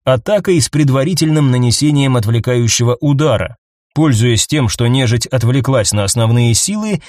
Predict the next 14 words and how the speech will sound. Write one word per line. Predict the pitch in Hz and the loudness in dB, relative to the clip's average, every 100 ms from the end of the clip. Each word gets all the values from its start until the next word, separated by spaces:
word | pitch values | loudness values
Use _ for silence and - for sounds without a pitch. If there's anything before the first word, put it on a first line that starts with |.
| - | -8
мы | - 175 | -2 0
собирались | - 139 147 175 139 | 0 0 0 2 0
прорваться | - 127 123 151 156 - | 0 0 2 0 0 -2
как | 123 123 | -2 0
можно | 123 147 113 127 | 0 2 2 2
дальше. | 120 135 156 98 - - _ _ _ | 2 2 2 0 -6 -12 _ _ _
Наверняка | - 135 170 196 190 247 214 | -2 0 0 -2 -2 -2 -2
к | - | -2
подобной | 139 196 175 160 | -2 0 0 0
стратегии | 117 135 139 214 185 170 | 0 0 -2 -2 -2 0
пришли | 127 143 120 185 | 0 0 0 -2
не | 185 160 | 0 0
только | 185 170 123 151 | 0 0 0 0
мы, | 180 180 92 | 0 -2 -4